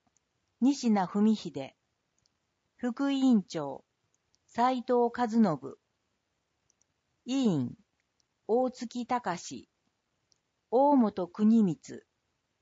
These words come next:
大山森久、桑田正明、栗尾典子、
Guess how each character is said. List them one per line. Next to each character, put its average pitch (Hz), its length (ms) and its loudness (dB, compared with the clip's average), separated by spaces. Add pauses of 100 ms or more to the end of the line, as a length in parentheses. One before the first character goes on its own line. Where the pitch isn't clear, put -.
(460)
大 247 240 2
山 247 340 4
森 240 320 2
久、 - 440 -14 (1080)
桑 254 320 2
田 190 240 0
正 202 480 -4 (100)
明、 135 180 -18 (1120)
栗 254 340 -4
尾 262 160 4
典 240 300 4
子、 - 300 -10